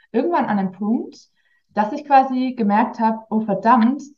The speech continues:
also das Geld, was ich von ihr bekommen habe, das ist aufgebraucht und ich bräuchte jetzt eigentlich wieder eine neue Kundin, um davon überhaupt mal leben zu können, um Miete bezahlen zu können,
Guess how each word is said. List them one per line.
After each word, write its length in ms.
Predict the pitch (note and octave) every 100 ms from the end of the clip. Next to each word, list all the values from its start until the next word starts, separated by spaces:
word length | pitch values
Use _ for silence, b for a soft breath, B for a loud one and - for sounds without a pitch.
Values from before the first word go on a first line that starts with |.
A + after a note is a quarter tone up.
| -
also 200 | G#3+ F3
das 160 | F3+ -
Geld, 240 | A#3+ C#4+
was 100 | A3
ich 120 | G#3
von 100 | G3+
ihr 100 | F#3+
bekommen 520 | F3+ F#3 C#4 D#4+ F#3+ E3
habe, 300 | F3 F3+ G3+
das 200 | G3 -
ist 240 | A#3+ - -
aufgebraucht 720 | C4+ - G3 - F3 F#3 G3
und 80 | F#3+
ich 160 | -
bräuchte 320 | G3+ A3 A3
jetzt 180 | F#3+ - -
eigentlich 340 | C4 B3 A3
wieder 100 | G3+
eine 140 | F#3+
neue 340 | F#3+ A3 C4 A3
Kundin, 400 | G3+ F#3+ G3 G3
um 240 | A#3 A#3+
davon 420 | G#3 - G#3 G3+
überhaupt 300 | G3 G3 G#3+
mal 120 | F#3 F#3
leben 200 | A#3+ A3+
zu 140 | G3+
können, 180 | G3 F3+
um 80 | G3
Miete 220 | C4 G#3+
bezahlen 420 | G3+ A3 G3+ G3+
zu 140 | G3+
können, 300 | G3 G#3 G3+